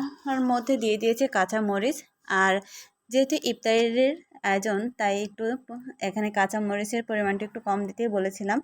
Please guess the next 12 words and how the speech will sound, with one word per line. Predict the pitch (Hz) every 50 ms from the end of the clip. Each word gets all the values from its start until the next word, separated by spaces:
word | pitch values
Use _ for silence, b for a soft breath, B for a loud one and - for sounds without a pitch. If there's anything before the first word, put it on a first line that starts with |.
| _ _ _
তো | - 226
দিয়ে | 208 226 226 233
দিল | 214 254 254 254
এবার | 254 233 233 240 233
গোল | 214 208 196 196 196
আলু, | 196 196 196 208 277 302 B B B B B B B
আর | 233 247 240
দিয়েছে | 233 277 277 285 277 - 269 240 254 - _ _ _ _ -
এখানে | 240 233 240 247 233 226 247 233 - 277 233 190
জিরা | - 220 202 190 185 185
বাটা। | 185 180 180 185 180 185 - - _ _ _ _ _ _ _ _ _ _ _ _ _ _ _ _ _ -
তো | 349